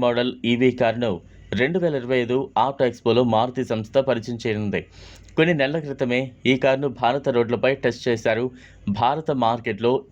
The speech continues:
ఈవీలను తీసుకురావడంలో ఇతర సంస్థలతో పోలిస్తే మారుతి సుజుకి కాస్త ఆలస్యంగా మొదలుపెట్టింది. రెండు వేల ముప్పై నాటికి తాము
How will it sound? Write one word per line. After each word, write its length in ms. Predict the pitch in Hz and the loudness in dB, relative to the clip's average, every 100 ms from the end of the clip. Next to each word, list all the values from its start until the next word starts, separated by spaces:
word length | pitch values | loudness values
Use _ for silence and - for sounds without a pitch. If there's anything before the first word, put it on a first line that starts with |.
| 120 | 4
ఈవీలను 360 | 139 139 135 117 | 4 4 4 4
తీసుకురావడంలో 580 | 117 107 117 110 113 120 90 - - - 123 | 2 2 2 2 2 2 0 -4 -20 -2 0
ఇతర 180 | 131 - 143 | 2 0 0
సంస్థలతో 520 | 131 - 127 113 117 104 | 0 0 0 2 -2 2
పోలిస్తే 380 | 104 101 101 165 165 113 | 2 2 2 4 4 4
మారుతి 340 | 120 139 143 123 | 2 2 -2 -4
సుజుకి 320 | 113 101 135 143 131 | -6 -4 -4 -2 0
కాస్త 320 | 113 139 139 123 | 0 0 0 0
ఆలస్యంగా 400 | 123 123 123 139 | 0 -2 -2 0
మొదలుపెట్టింది. 560 | 123 123 117 101 101 85 - - - - 110 | 0 0 0 0 0 0 -4 -16 -20 -10 -2
రెండు 160 | 135 160 | -2 0
వేల 100 | 160 123 | -2 -2
ముప్పై 260 | 113 143 127 | -2 2 2
నాటికి 280 | 117 113 147 143 | 2 -2 -6 -2
తాము 240 | 120 120 | -2 0